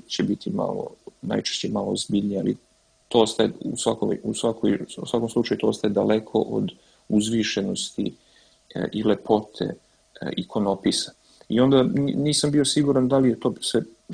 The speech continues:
prosto rečeno, da li je to primereno. A, ali, eto, za sad, a, moj duhovnik pod jedan, koji je obrazovan čovjek, bogoslov, e,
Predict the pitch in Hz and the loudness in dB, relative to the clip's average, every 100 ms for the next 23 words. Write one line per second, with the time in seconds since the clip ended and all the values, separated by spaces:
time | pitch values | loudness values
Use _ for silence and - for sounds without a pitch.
0 | - - - - - - - 135 123 113 | -14 -14 -14 -14 -14 -14 -4 -2 2 0
1 | - 127 120 120 110 110 - 104 107 104 | 2 0 2 0 0 -4 0 2 4 4
2 | 95 - 131 - _ - - - - - | 2 -2 -6 -12 _ -20 -20 -18 -18 -20
3 | - - - - 98 101 - - _ _ | -20 -20 -8 0 0 0 -4 -8 _ _
4 | 113 131 139 139 - _ _ - 123 - | 4 6 6 2 -2 _ _ -4 -4 -4
5 | 104 95 - 120 131 127 - _ _ - | -4 -2 2 4 2 -2 -12 _ _ -8
6 | 104 110 110 110 104 - _ _ _ _ | -2 -2 -2 -2 -4 -8 _ _ _ _
7 | _ _ _ _ _ _ _ _ _ _ | _ _ _ _ _ _ _ _ _ _
8 | _ _ _ _ _ _ - 113 107 - | _ _ _ _ _ _ -6 0 0 4
9 | 117 127 131 - - - 104 - 110 131 | 4 6 0 0 -2 4 4 2 -2 -6
10 | _ _ - 107 104 110 104 - 104 90 | _ _ -2 0 2 0 -2 -2 -2 -6
11 | - _ _ _ _ 104 113 110 110 107 | -14 _ _ _ _ -4 2 2 2 -2
12 | 104 - - - - - 107 92 - - | -2 0 0 -2 -6 -6 -4 -4 -4 -6
13 | 117 - _ _ _ _ _ - _ _ | -6 -6 _ _ _ _ _ -20 _ _
14 | - | -8